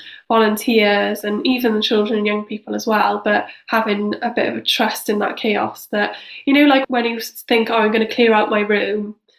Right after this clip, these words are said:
and there's a stage when you clear out your room where you think, "Why on earth did I start this? There's stuff everywhere." And then all of a sudden it becomes, like, really organised and clear why you've got to that chaotic bit.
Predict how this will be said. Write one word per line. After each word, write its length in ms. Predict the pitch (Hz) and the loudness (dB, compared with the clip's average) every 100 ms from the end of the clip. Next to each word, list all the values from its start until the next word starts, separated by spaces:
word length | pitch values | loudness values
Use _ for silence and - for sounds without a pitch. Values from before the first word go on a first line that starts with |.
| _ _ - | _ _ 0
and 120 | 226 | 2
there's 160 | 214 220 | 2 0
a 40 | |
stage 840 | - - 220 202 208 208 - - - _ _ _ _ - | -4 0 2 2 0 0 0 -2 -8 _ _ _ _ -8
when 120 | 214 | -2
you 100 | 208 | 0
clear 200 | 226 233 | 4 4
out 140 | 214 - | 4 4
your 120 | 214 | 4
room 200 | 208 196 | 2 0
where 120 | 202 | -4
you 140 | 208 214 | -4 -2
think, 320 | 208 202 - | -4 -4 -6
"Why 300 | - 233 220 | -2 2 2
on 120 | 220 214 | 4 2
earth 340 | 208 214 - _ _ _ _ _ _ - | 2 0 -6 _ _ _ _ _ _ -8
did 100 | 214 | -6
I 100 | 208 | -4
start 420 | - 214 208 - | 0 2 2 0
this? 240 | 220 240 | -2 -2
There's 160 | 220 220 | -4 -6
stuff 320 | - 220 220 - | -2 -2 -2 0
everywhere." 680 | 220 220 208 208 208 208 - - - | 0 0 -2 0 0 -2 -8 -14 -2
And 80 | 226 | 2
then 100 | 233 | 4
all 120 | 226 | 6
of 60 | 214 | 4
a 80 | |
sudden 320 | 220 208 214 226 | 2 -2 -2 -4
it 180 | - | -6
becomes, 540 | 220 - 214 202 208 - | -8 -2 -2 -2 -6 -4
like, 300 | 214 220 - _ _ - | -4 -4 -10 _ _ -4
really 280 | 240 226 208 | 2 4 4
organised 560 | 214 208 220 208 208 220 | 2 0 -2 -2 -2 -4
and 140 | 214 | -6
clear 420 | - 214 202 208 | -2 0 2 0
why 180 | 220 214 | 0 0
you've 220 | 208 208 - _ _ - | 0 0 -6 _ _ 0
got 280 | 320 - - _ | 0 -2 -14 _
to 100 | - 220 | -2 2
that 280 | 214 214 | 2 0
chaotic 640 | - 226 214 - 226 220 - | 0 2 2 -2 -6 -6 -6
bit. 320 | 226 214 | -2 -2